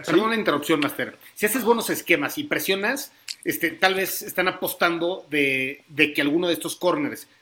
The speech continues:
Speaker 2: eh, eh, estén como press y tal vez Kyle Fuller.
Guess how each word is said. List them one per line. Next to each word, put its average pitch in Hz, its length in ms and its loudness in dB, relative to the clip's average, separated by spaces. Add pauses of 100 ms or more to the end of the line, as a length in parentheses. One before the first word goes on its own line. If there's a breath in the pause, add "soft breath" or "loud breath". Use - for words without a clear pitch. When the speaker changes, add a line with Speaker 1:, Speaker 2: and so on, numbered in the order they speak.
(140 soft breath)
Speaker 2:
eh, 151 300 -4
eh, 165 300 -10
estén 170 360 0
como 165 320 -4
press 175 400 4
y - 40 -14
tal 156 160 -2
vez 160 140 -4
Kyle 160 260 0
Fuller. 156 340 0